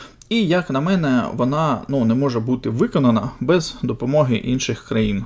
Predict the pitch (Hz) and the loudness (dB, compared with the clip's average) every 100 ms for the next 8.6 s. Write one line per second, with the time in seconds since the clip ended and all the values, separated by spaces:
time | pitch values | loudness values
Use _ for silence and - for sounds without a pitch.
0 | - 117 143 180 123 113 113 131 135 127 | -4 0 4 4 2 -2 -2 0 -2 0
1 | 117 117 135 123 120 113 110 - - 104 | -4 -2 -4 -2 -2 -2 -2 -4 -4 -6
2 | 104 - 131 151 240 190 139 156 156 147 | -6 -4 -2 2 6 4 4 2 2 2
3 | 127 135 - 147 120 117 117 127 139 120 | 2 0 2 0 2 0 4 4 6 4
4 | 117 - 123 123 110 95 113 - - - | 2 0 0 2 2 0 -4 -4 -6 -4
5 | 113 110 - 139 - 220 170 - - - | -4 -4 -4 -2 2 2 0 -8 -18 -18
6 | - - 139 147 175 131 113 123 120 127 | -18 0 4 6 6 6 4 0 -4 0
7 | 131 120 110 - - 120 - - - 127 | 4 4 2 -2 -4 -4 -4 -8 -6 -6
8 | 113 139 190 226 175 123 | 0 2 2 2 2 0